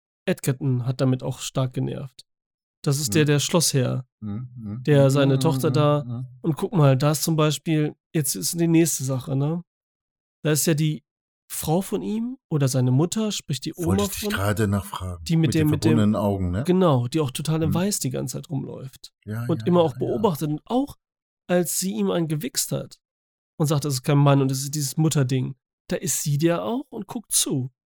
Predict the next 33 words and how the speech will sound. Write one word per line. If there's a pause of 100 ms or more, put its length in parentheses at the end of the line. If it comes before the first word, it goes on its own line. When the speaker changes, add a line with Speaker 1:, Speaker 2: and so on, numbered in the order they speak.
(300)
Speaker 1:
Das
merkt
er
hinterher,
dass
sie
da
war. (800)
Die
ganze
Zeit. (300)
Speaker 2:
Ich
hab
schon
manchmal
gedacht,
in
Wirklichkeit
war
es
die
Alte,
die
er
jetzt
nur
in
einer
anderen
Erscheinung
sieht
oder
so.